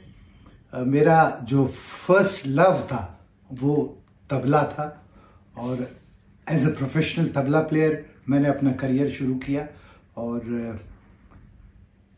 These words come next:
जितने भी गज़ल सिंगर थे एटी से एटी फ़ोर तक सभी के साथ मैंने तबला बजाया,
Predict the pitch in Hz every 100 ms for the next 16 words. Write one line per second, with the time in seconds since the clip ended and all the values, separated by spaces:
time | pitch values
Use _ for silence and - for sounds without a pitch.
0 | 131 110 127 143 151 170 160 - 113 131
1 | 139 151 - 143 143 147 - 131 - -
2 | - _ - - 147 147 - 165 - 151
3 | 127 151 - 160 170 135 120 - - -
4 | - _ _ - - - 127 139 160 -
5 | 143 147 131 135 139 131 - - _ -
6 | 113 127 120 120 117 123 123